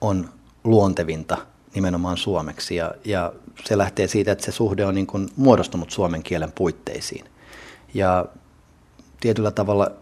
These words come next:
kieli on myös, niin kuin, vaikka tää nyt ehkä Wittgensteinilaiselta sit kuulostaakin, niin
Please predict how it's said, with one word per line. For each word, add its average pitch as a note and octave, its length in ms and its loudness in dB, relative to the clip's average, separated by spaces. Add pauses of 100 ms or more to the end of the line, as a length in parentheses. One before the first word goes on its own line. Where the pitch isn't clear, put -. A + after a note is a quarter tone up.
(180)
kieli G#2+ 280 6
on G#2 140 4
myös, F#2+ 260 -2
niin G2 100 -4
kuin, G2 280 -4 (1080)
vaikka G2+ 180 0
tää G#2 120 8
nyt G#2+ 140 2
ehkä G#2+ 200 4
Wittgensteinilaiselta G#2 920 4
sit - 100 -12
kuulostaakin, F#2+ 680 4
niin F2 220 -4